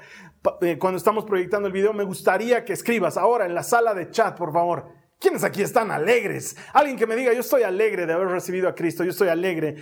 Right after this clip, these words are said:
de que Él ha resucitado". Oye, estoy hablando en serio. Sobre todo, te, te digo, entro a YouTube y es un silencio. Y no es que nadie ve el video.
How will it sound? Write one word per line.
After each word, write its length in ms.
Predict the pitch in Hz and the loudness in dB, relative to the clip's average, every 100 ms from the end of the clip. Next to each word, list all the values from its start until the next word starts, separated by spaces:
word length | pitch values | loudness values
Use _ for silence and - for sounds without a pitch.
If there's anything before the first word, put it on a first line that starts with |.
| - - | -16 -4
de 140 | 170 | -2
que 80 | 175 | 0
Él 80 | 196 | 0
ha 80 | 185 | 0
resucitado". 680 | 170 147 143 156 196 190 170 | -2 -6 -8 -2 0 2 0
Oye, 220 | 214 190 - - | -2 -2 -8 -10
estoy 240 | - - 453 | -4 2 2
hablando 260 | 370 359 330 | 2 -2 -2
en 100 | 196 | -4
serio. 380 | - 311 311 - - | -2 0 0 -4 -4
Sobre 260 | - 285 302 | 0 0 0
todo, 380 | 403 480 - - | 0 -2 -2 -8
te, 120 | 208 | -4
te 120 | 190 | -2
digo, 200 | 185 - - | -2 -2 -4
entro 380 | 233 311 311 190 | -4 -4 -4 -4
a 40 | |
YouTube 500 | 151 170 170 190 254 160 | -2 -6 -2 -4 -4 -10
y 220 | 151 294 | -6 -4
es 440 | 392 - - - - | -4 -6 -16 -14 -4
un 280 | 403 466 | -2 -2
silencio. 1120 | 415 - - 247 185 170 151 143 139 180 214 - - - | -6 -10 -6 -4 -2 -2 -2 -6 -6 -4 -4 -4 -12 -6
Y 120 | 175 | 0
no 100 | 233 | 0
es 80 | 330 | 0
que 120 | 339 | 0
nadie 200 | 311 339 | 0 2
ve 80 | 320 | 2
el 60 | 392 | 0
video. 420 | 381 392 202 190 | 0 0 -4 -4